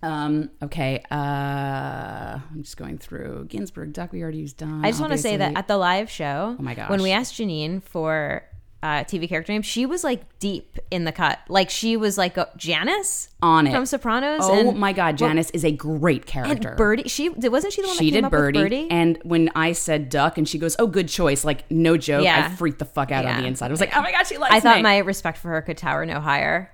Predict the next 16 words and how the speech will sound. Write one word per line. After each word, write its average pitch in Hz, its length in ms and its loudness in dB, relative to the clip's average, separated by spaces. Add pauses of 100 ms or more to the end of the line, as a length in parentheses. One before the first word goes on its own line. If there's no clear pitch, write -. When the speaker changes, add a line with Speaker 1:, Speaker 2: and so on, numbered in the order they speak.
(120)
Speaker 2:
And 156 340 -8
there 208 180 4
we 254 100 2
were. 277 360 4
Speaker 1:
Eh, 202 180 2
exactly. 202 480 0
Now, 254 260 0 (300)
what 277 120 -10
is 349 140 -6
a 277 40 -4
guy 196 360 -4
we've 170 180 -4
not 165 400 0
used? 160 880 -4
Oh, 269 80 0
Pete. - 480 -8